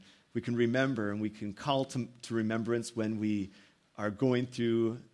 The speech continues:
these trials that will come in the future. So thank you again for teaching us and loving us and caring for us and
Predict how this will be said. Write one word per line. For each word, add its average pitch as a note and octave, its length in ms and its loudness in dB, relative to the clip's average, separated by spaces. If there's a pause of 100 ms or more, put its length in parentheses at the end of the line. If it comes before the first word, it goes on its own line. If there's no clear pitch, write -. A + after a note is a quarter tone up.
(160)
these A2 300 -2
trials A2 460 -2
that G#2 160 -2
will G#2 80 -10
come G#2 320 -4
in F#2+ 80 -4
the G2 40 -6
future. F#2+ 500 -6 (600)
So - 180 -4
thank G3 300 -2
you F3+ 100 4
again C3+ 300 2
for A2+ 280 0
teaching C#3+ 460 0
us C3 220 -2
and A2 100 -2
loving A#2 360 4
us A#2 200 -4
and G#2 120 -6
caring A#2 320 0
for G2+ 260 -4
us B2 220 -8
and F#2 180 -8